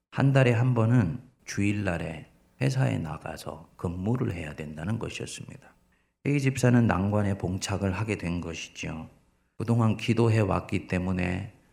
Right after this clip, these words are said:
이 기회는 하나님이 자신에게 기도 응답으로 주신 기회다라는 생각이 들면서도,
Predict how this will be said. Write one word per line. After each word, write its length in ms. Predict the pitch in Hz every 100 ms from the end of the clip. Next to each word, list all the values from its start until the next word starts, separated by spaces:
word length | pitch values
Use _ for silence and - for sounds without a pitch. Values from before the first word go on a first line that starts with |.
| -
이 240 | 110 107
기회는 560 | - 95 98 95 92 92
하나님이 640 | 104 107 107 107 101 101
자신에게 720 | - 85 - 90 85 80 80
기도 400 | - - 104 107
응답으로 600 | 101 101 95 95 92 92 90
주신 400 | - 80 90 85
기회다라는 1000 | - 85 82 85 82 78 80 90 98
생각이 520 | 92 120 120 101 90 85
들면서도, 920 | 92 87 85 82 87 123 131 - -